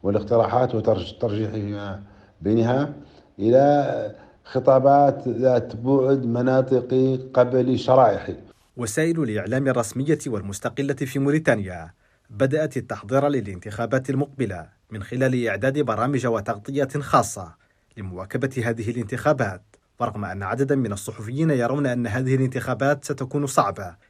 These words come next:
Speaker 2: لتشعبها وكثرة اللوائح المتنافسة، يرى رئيس تحرير صحراء ميديا الشيخ محمد حرمة أن الضغط سيكون أقل هذه المرة مقارنة بالانتخابات السابقة.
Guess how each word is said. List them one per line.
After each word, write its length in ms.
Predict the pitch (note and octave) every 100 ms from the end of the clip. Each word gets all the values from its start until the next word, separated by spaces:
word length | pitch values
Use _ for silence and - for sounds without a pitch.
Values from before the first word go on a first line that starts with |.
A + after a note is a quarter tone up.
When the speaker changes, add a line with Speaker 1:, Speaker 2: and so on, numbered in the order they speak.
| _
Speaker 2:
لتشعبها 720 | G2+ G2 - A2 C#3+ D3 C3
وكثرة 500 | A2+ G#2 C3 C3 C3
اللوائح 420 | C3+ A2+ A2+ C3+ C#3
المتنافسة، 800 | C3+ C3 D3+ D3+ B2 - F#2+ F2 _ _ _ _
يرى 260 | C3 A#2+ G2+
رئيس 280 | G2+ C3 C3+
تحرير 440 | C3 - D3 C3
صحراء 360 | C3 B2+ C#3 D3
ميديا 520 | D#3 G#2 G#2+ F2+ - -
الشيخ 280 | G#2 C#3+ B2+
محمد 340 | A2 C#3 C#3+
حرمة 420 | - A#2 G2+ F2+ - _ _ -
أن 140 | A2+
الضغط 400 | G#2 F#2+ C3+ -
سيكون 520 | C#3 A#2+ G#2+ - C3 B2+
أقل 380 | B2 - D#3+
هذه 280 | A#2+ D3 B2+
المرة 480 | C#3 C3+ G#2+ F#2 F2 _ _ _
مقارنة 420 | G#2 A#2 A2 B2+ B2+
بالانتخابات 760 | B2+ A2 G2+ G#2+ A#2+ A2 G#2+
السابقة. 580 | D#3+ - G#2+ G#2 G2 F2+